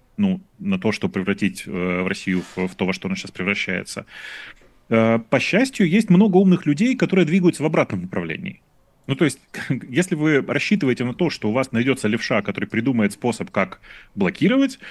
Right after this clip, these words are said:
то, поверьте, найдется внутри страны или за ее пределами левша, который может и разблокировать. И вокруг этого сейчас много вообще разговоров, потому что кроме штатных решений вроде V P N-ов, да, как бы сейчас появляется все больше и больше решений, которые по-, позволяют обходить блокировки на Т С П У, на ваших конкретных устройствах.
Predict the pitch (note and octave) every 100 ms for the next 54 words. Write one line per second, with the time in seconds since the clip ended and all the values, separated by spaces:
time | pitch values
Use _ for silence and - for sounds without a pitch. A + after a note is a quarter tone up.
0 | - - A#2+ A2 G#2 G2 A3+ G#3+ A3 C3+
1 | A#2+ - - G2 G#2 A2 G#2+ - G#2+ G#2
2 | F#2 G#2+ F#2 G2+ F#2+ F#2 F2 G2+ F#2 F2
3 | E2+ - A3+ - - D#3+ A#2+ C#3+ - B2+
4 | A#2+ A2 A2+ - - - - G2 - A#3+
5 | G#3 F3 C#3 B2+ C#3 F3+ B2 - C3+ -
6 | _ - - _ - A#2 D#3 D3+ F2+ F2+
7 | - F#2 A2+ - A#2 G2+ - - _ -
8 | C#3 C3+ B2 A2+ G#2+ G#2 - - - -
9 | C#3 B2 - G#2 G#2 - A#2+ G#2+ G2 F#2
10 | G#2 F#2+ F#2+ F#2+ G2+ A#2 G#3 B3 G#3 G3+
11 | A2+ A2+ F3+ C3+ G#2 G#2+ G2+ G2+ - -
12 | A2+ B2 C#3 - - G#2+ C#3 C#3 A2 G#2
13 | B2+ - G#2 - B3 A#3 - C#3+ G#2+ G#2+
14 | G2+ G2 D3+ C3+ G#2 - C3+ A#2+ G2 G#2
15 | G#2 G2+ - - F#2 F2+ F2+ F#2+ - F3
16 | B3 C#3+ G#2+ G#2+ - F#2+ G2 G2 G2 -
17 | - A#3 G#3+ C#3 -